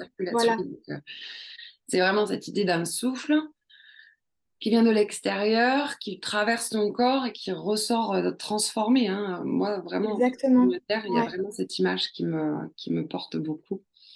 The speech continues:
Speaker 2: Et puis, pour pouvoir se rencontrer dans un espace neutre, il faut pouvoir sortir aussi de son espace propre et d'aller dans un espace un peu entre deux. C'est là aussi où on retrouve cette idée de pont, euh,
Speaker 1: Mm.
Speaker 2: qu'il y a dans
Speaker 1: Avec
Speaker 2: le
Speaker 1: le
Speaker 2: livre
Speaker 1: livre,
Speaker 2: de
Speaker 1: oui.
Speaker 2: la balance.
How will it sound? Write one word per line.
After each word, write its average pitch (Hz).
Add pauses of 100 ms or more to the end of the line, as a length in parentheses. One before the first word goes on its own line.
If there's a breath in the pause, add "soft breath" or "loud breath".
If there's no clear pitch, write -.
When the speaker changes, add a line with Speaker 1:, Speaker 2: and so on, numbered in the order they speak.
(240 loud breath)
Speaker 2:
Et 233
puis, 269
pour 311
pouvoir 294
se -
rencontrer 269
dans 254
un 233
espace 226
neutre, 311 (200)
il 233
faut 240
pouvoir 240
sortir 269
aussi 254
de 226
son 240
espace 233
propre 330
et 240
d'aller 220
dans 240
un 233
espace 233
un 220
peu 226
entre 220
deux. 277 (480 loud breath)
C'est -
là 247
aussi 262
où 254
on 233
retrouve 220
cette -
idée 233
de 214
pont, 254 (560)
euh, 220
Speaker 1:
Mm. 214
Speaker 2:
qu'il -
y 226
a 226
dans 220
Speaker 1:
Avec 220
Speaker 2:
le 214
Speaker 1:
le -
Speaker 2:
livre 170
Speaker 1:
livre, 202
Speaker 2:
de 220
Speaker 1:
oui. 214
Speaker 2:
la 214
balance. 214